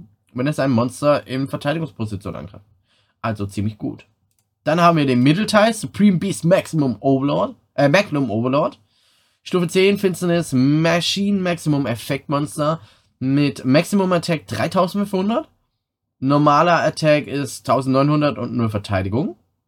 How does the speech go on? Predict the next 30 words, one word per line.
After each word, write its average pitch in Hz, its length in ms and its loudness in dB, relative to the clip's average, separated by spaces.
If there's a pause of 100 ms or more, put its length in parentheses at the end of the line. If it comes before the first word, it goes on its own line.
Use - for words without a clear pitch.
(1160)
Ähm, 147 320 4
du 170 60 -2
kannst 180 220 0
diese 175 280 0
Karte, 165 720 2 (1120)
äh, 143 80 -6
Maximum 170 420 4
beschwören, 160 480 4
zusammen 147 360 2
mit 143 380 0
dem 120 180 2
links 131 260 -2
und, 110 160 -2
linken 131 320 0
und 117 80 0
rechten 160 320 -4
Teil. 202 300 0 (480)
Der, 147 360 6 (400)
die 165 60 -2
Voraussetzung 208 560 2
für 196 140 0
den 185 80 0
Effekt - 240 -6
ist 170 160 -8
natürlich 170 240 -2
der 147 100 -2
Maximum 147 400 2
Mode. 190 300 -4 (360)
Und 170 200 2
der 156 180 0